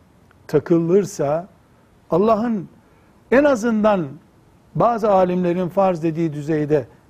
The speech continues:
emrettiği emirlerinden birisine uyulmuş olur. Ama bu nedenle bir aile faciası oluşturmak da doğru değildir. Çünkü cuma namazı gibi,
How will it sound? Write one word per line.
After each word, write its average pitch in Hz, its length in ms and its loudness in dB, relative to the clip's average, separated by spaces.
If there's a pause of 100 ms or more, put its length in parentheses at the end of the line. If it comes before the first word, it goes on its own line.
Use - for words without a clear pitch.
(120)
emrettiği 175 680 0
emirlerinden 143 800 -2
birisine 135 500 -8 (140)
uyulmuş 127 480 -6
olur. 202 320 -4 (760)
Ama 156 400 -2 (720)
bu 247 200 2
nedenle 180 760 0 (440)
bir 208 160 0 (100)
aile 190 480 2
faciası 156 920 0 (300)
oluşturmak 160 880 -2
da 135 160 -4 (120)
doğru 165 360 2
değildir. 214 460 -2 (500)
Çünkü 196 540 -2 (380)
cuma 226 320 2
namazı 180 360 0
gibi, 139 460 -2